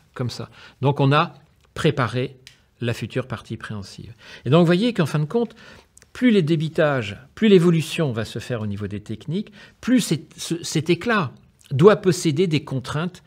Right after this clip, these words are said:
techniques de partie transformative, de partie préhensive. Et donc le débitage va, va évoluer.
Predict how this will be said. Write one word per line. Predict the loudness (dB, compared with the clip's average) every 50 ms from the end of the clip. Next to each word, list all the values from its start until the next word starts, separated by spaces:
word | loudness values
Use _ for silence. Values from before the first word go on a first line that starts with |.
| _ _ _ _ _ _ _ _ _ _ -4
techniques | -4 -4 -2 -2 -4 -4 -4 -6 -12 -20 -20 -20 _ -10
de | -4 0 4 6 6 6 4 4 -2 -14 -10 -4
partie | -4 -4 -4 -6 -12 -12
transformative, | -10 -10 -10 -8 -6 -6 -8 -8 -8 -10 -10 -10 -10 -10 -14 -20 -20 -18 _ -8
de | -2 2 4 4 4
partie | 4 0 -4 -6 -8 -12 -12
préhensive. | -10 -10 -10 -10 -10 -12 -12 -14 -16 -16 -16 -18 -20 -20 -10 -4
Et | 2 6
donc | 6 6 6 6
le | 4 2
débitage | 2 2 0 2 2 2 2 2 0 -2 -4 -6 -10 -14 _ _ _ _ _ -8
va, | -4 -2 0 2 2 2 0 -4 -8 -14 _ _ -6
va | -4 -2 0 0
évoluer. | 0 0 -2 -2 -2 -2 -2 -4 -6